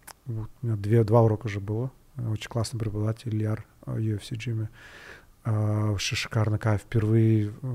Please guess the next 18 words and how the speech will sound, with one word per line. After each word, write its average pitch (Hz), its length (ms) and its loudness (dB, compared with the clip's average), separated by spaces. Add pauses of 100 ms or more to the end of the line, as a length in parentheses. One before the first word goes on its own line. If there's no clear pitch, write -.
зашел 110 480 0
в 104 60 0
этот - 240 -2 (320)
восьмиугольник. 117 840 2 (720)
Я 113 160 6
вообще 120 280 4
боялся 117 400 4
драться 104 340 -2
всю - 180 -8
жизнь. 101 340 -4 (840)
И 110 80 -2
тут 120 200 -2
я 113 80 4
в 101 60 0
восьмиугольнике, 113 920 0 (160)
<laughs> - 160 -16
в 143 140 -8
перчатках. 120 680 -4